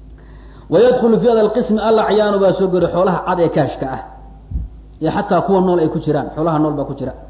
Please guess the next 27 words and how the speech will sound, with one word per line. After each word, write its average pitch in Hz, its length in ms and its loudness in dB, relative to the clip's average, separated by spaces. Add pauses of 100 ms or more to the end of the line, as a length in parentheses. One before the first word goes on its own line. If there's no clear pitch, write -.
(580)
Iyo 196 220 6
والديون 233 500 4
الخاصة 208 580 2
والعامة, 180 720 0
iyo 175 160 2
deymaha 190 400 0
guud 190 240 -2
iyo 180 120 2
kuwa 185 160 0
gaar 165 180 0
ahaaneedba. 151 360 -2 (720)
مثل 208 300 0
رد 202 300 2
الودائع، 180 760 2 (680)
wadaaicda 160 380 0
in 147 120 2
la 135 60 0
celiyo 131 260 -4
kale. 120 200 -6 (1400)
Wixii 175 180 -2
lagu 165 200 0
dhiibay 175 300 2
wadiico 160 340 -2
ahayd, 143 360 -4
waa 185 100 -2
inaad 208 160 -4
celiso. 135 280 -6